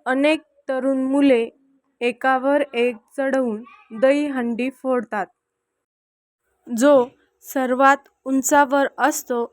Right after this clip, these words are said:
आणि दहीहंडी फोडतो त्याला गोपाल असे म्हणतात. मुलांप्रमाणे मुलीही दहीहंडी फोडण्यात अग्रेसर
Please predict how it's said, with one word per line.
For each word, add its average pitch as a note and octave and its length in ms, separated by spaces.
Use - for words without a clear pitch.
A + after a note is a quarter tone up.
आणि B3+ 260
दहीहंडी B3+ 680
फोडतो C4 540
त्याला B3+ 300
गोपाल B3+ 640
असे A3+ 320
म्हणतात. A#3 440
मुलांप्रमाणे C4+ 1000
मुलीही C4 680
दहीहंडी B3 840
फोडण्यात B3+ 540
अग्रेसर A#3+ 600